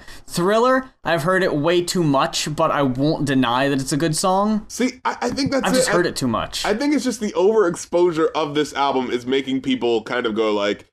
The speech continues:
Speaker 2: "Well, you know, when you really think about," like with Titanic, you know.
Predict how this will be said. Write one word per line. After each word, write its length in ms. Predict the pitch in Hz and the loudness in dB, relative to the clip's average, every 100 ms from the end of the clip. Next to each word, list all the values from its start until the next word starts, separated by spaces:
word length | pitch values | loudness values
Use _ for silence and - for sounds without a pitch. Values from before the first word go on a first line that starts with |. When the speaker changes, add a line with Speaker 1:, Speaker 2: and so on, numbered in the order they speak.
| _ - - | _ -18 -6
Speaker 2:
"Well, 400 | 226 202 156 139 | 0 2 4 4
you 140 | 151 | 2
know, 160 | 151 135 | 2 4
when 180 | 127 151 | 4 4
you 120 | 156 | 4
really 460 | 135 139 143 175 143 | 4 4 4 4 4
think 160 | 131 120 | 2 0
about," 340 | 113 113 117 | 0 0 0
like 140 | 151 | 0
with 120 | 151 151 | 0 0
Titanic, 580 | 160 147 156 113 98 | -2 0 0 0 0
you 100 | 135 | 0
know. 380 | 127 95 90 90 | 0 0 -2 -4